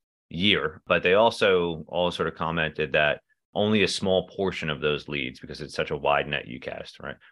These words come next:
were hyper qualified and were, quote, you know, good clients in the end.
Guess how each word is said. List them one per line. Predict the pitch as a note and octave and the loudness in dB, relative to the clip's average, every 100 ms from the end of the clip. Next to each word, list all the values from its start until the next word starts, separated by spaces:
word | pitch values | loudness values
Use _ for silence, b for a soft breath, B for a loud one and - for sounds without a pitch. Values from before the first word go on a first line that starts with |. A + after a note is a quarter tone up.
| _ | _
were | - D#2+ | -2 2
hyper | F2+ E2 D#2+ | 2 2 -2
qualified | - D#2 D2+ D2+ C#2 C#2 | 2 2 2 2 0 0
and | C#2+ | -4
were, | C#2+ | -8
quote, | D2+ D#2 D2+ | -4 -2 -2
you | D#2 | -4
know, | C#2 | -10
good | C#2+ E2 D2+ | -4 -6 -4
clients | - C#2 A#1+ - | -8 -8 -8 -12
in | B1 | -12
the | B1+ | -10
end. | A1+ B1+ | -12 -14